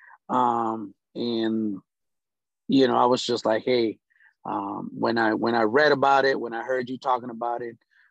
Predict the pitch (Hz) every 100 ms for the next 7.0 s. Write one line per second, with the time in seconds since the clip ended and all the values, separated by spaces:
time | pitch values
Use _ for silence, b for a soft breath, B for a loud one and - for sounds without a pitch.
0 | b - 117 113 110 107 104 - 110 110
1 | 110 110 107 110 _ _ _ _ _ 110
2 | 113 120 110 - 127 120 - 117 113 113
3 | - 104 95 98 _ B B _ - -
4 | 107 107 104 - 117 110 104 135 156 139
5 | - 135 123 120 117 - 156 151 139 120
6 | 131 120 104 117 117 120 117 117 113